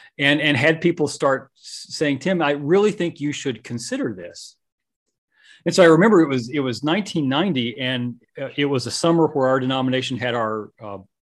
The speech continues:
our national, what we call it National Youth Conference. It happens every four years. And we were at Colorado State University, which has been the, the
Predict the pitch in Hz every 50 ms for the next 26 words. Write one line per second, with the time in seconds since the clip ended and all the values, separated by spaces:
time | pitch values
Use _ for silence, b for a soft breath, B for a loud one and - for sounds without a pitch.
0 | _ _ - 127 120 117 117 123 139 143 147 - - 147 127 143 160 165 185 160
1 | 143 - 170 143 117 127 135 151 - - 139 120 127 147 170 - - 131 113 101
2 | 98 - 101 95 - 147 143 - 135 127 117 135 127 123 120 120 - 135 127 120
3 | 120 127 131 117 95 92 95 - B B B B B B B B B B 143 135
4 | 143 147 151 151 143 - - 139 139 135 135 135 135 135 131 - 139 131 131 127
5 | 127 135 127 123 117 110 - - 120 120 113 117 113 - 113 107 110 127 123 117
6 | 113 110 107 - 113